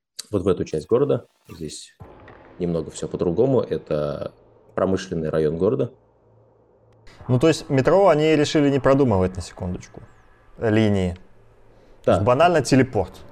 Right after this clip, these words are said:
Speaker 1: Просто телепорт. Более того, э, такая станция телепорта, подключенная к общей сети, она может стоять где-нибудь в пустыне. Здесь попроще. Этот район города, он как будто, э, перенесся там из нашего времени и сильно не менялся.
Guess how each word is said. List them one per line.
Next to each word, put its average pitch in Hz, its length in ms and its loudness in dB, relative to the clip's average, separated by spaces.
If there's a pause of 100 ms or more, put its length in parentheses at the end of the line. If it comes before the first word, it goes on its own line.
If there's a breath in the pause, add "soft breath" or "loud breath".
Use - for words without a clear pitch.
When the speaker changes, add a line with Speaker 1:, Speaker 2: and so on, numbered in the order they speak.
Speaker 1:
Просто - 240 -4
телепорт. 85 460 -4
Более 101 280 2
того, 87 760 0
э, 78 80 -8
такая 80 560 -4
станция 85 380 -6
телепорта, 85 600 -2 (480)
подключенная 82 540 -6
к - 100 -14
общей 80 260 -10
сети, - 260 -6
она 85 160 0
может 82 200 -4
стоять 80 300 -4
где-нибудь 76 340 -6
в - 80 -20
пустыне. - 460 -10 (560)
Здесь 110 220 -2
попроще. 110 540 0 (560 loud breath)
Этот 92 220 -2
район 90 260 2
города, 98 280 2
он 87 80 -2
как 85 160 -6
будто, 90 540 -2 (500 soft breath)
э, - 240 -6
перенесся 90 580 -2
там 76 220 -10
из 76 240 -14 (160)
нашего 90 380 -2
времени 104 560 -2
и 139 80 -4
сильно 107 340 -2
не 90 140 0
менялся. 80 540 -8